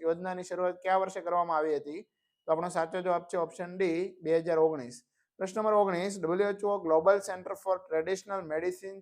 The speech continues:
જી સી ટી એમ, ક્યાં આવેલું છે? તો આપણો સાચો જવાબ છે ઓપ્શન એ, જામનગર. પ્રશ્ન નંબર વીસ, નીચેનામાંથી ગુજરાતમાં પુનિત આશ્રમની સ્થાપના કોના દ્વારા કરવામાં આવી છે?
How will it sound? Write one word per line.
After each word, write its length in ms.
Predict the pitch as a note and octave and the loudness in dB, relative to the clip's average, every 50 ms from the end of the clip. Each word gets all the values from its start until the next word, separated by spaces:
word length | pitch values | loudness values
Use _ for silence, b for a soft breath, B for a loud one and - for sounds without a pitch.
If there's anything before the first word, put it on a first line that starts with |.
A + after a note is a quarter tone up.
| _ - | _ -14
જી 160 | C#3+ D3+ E3+ F3+ | -12 -10 -10 -10
સી 300 | F3+ - - - F#3+ F#3 | -10 -14 -14 -12 -10 -10
ટી 200 | F3+ - F#3+ F#3 | -8 -6 -4 -2
એમ, 300 | F#3 F3+ E3+ F3+ G#3+ A3 - _ | 0 0 -2 -2 -6 -10 -10 _
ક્યાં 340 | F#3 F3+ F3+ F#3+ G3 G3 G3 - | 2 4 6 6 6 6 4 2
આવેલું 360 | D#3+ D#3+ E3+ F3 E3 E3+ D#3+ | 0 2 2 2 0 -2 -2
છે? 160 | - D#3+ D3 | -4 -4 -4
તો 600 | D3+ F#3+ G3+ - _ _ _ _ _ _ _ - D#3+ | -4 -6 -8 -10 _ _ _ _ _ _ _ -4 -2
આપણો 160 | E3 E3+ E3+ | -2 -2 -2
સાચો 300 | E3+ F3 E3 D#3+ F#3 F#3 | -2 -2 -2 -2 -2 -2
જવાબ 240 | F3 F3+ F3 E3+ F3 | 0 0 0 0 0
છે 120 | - F#3+ | -2 -4
ઓપ્શન 360 | E3+ E3 - - F3+ F3 F3 - _ | -4 -4 -4 -6 -6 -6 -8 -8 _
એ, 320 | - F#3+ F3 E3 E3+ F#3+ F#3 | 0 4 6 6 6 4 2
જામનગર. 540 | F#3+ D#3+ D3 D3+ D#3+ D#3+ C#3+ B2 A#2+ A#2 - - _ _ _ _ _ | 0 0 0 0 -2 -4 -4 -4 -6 -6 -8 -12 _ _ _ _ _
પ્રશ્ન 220 | - F3+ F3+ - G#3+ | -12 -10 -8 -6 -4
નંબર 180 | G#3+ A3 G#3 | 0 0 2
વીસ, 440 | F#3 F3+ F3+ F3 E3 F3+ F#3+ F#3 - | 2 2 2 2 0 -2 -4 -6 -8
નીચેનામાંથી 520 | F3 F3 F3 G#3 G#3 G#3 G#3 G#3 G3+ G3+ F#3+ | -12 -8 -4 -2 -2 0 0 -2 -2 -2 -4
ગુજરાતમાં 640 | E3+ E3+ E3 E3 F#3 F#3+ F#3+ F#3 F#3+ F#3+ F#3+ F#3+ | -4 -4 -2 0 0 0 0 0 -2 -4 -4 -4
પુનિત 400 | F#3 - - E3 F3+ G3+ G3+ F#3+ | -4 -6 -12 -10 -8 -6 -4 -2
આશ્રમની 440 | F#3+ F3+ F#3 G3 F#3+ F#3+ F#3+ F#3+ F#3+ | -2 -2 -2 -4 -10 -10 -10 -12 -10
સ્થાપના 360 | - - F3 F3+ F#3 F#3 F3+ | -6 -4 -6 -4 -4 -6 -8
કોના 300 | F3+ - E3+ E3+ F#3 G3+ | -6 -6 -4 -2 0 0
દ્વારા 280 | G3+ G3+ G3 F#3+ F#3+ F3+ | 2 4 4 4 4 2
કરવામાં 380 | F3+ F3 F3 F3 F3 F3 D#3+ D#3 | 2 0 0 0 0 0 0 0
આવી 200 | D#3 D#3+ D3+ D3 | 0 -2 -4 -4
છે? 220 | - D3+ F3+ G#3+ | -4 -6 -6 -6